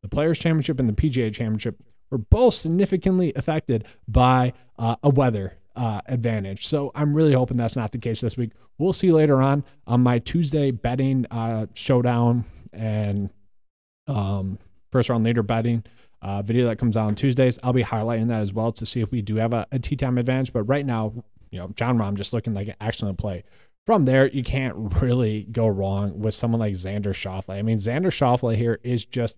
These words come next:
a tremendous play. Uh, so U S Open history, seventh, fifth, third, sixth. I mean, it's tough to get better than that. I mean, he is really due for a win here. We can see, uh, top five in ball striking and total <laughs> driving,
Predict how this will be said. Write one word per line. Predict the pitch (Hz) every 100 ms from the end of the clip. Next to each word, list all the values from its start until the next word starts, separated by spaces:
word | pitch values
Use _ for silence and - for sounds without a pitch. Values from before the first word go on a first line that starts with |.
| -
a | 113 107
tremendous | - 110 107 117 139 139
play. | - 120 98 87 - - _ _
Uh, | 107 104 101 95 -
so | - 131
U | 120 170
S | 185
Open | 156 147
history, | 123 120 -
seventh, | - - 160 165 180 - -
fifth, | 156 151 - - -
third, | 139 135 123
sixth. | - 123
I | 156
mean, | 190 202
it's | - - -
tough | 214
to | 269
get | 262 117
better | 147 135
than | 107
that. | 95 -
I | 135
mean, | 135
he | 117 240
is | 190 104
really | 135 160 117
due | 117 135
for | 131 107
a |
win | 107 120
here. | 107 95 - - - -
We | 143
can | 160
see, | 143 143 101 73 - -
uh, | 107 98 98 - - _ -
top | 151 -
five | 139 135
in | 120
ball | 120 123
striking | 135 123 123 113
and | 123
total | 120 127
<laughs> | - -
driving, | 104 127 113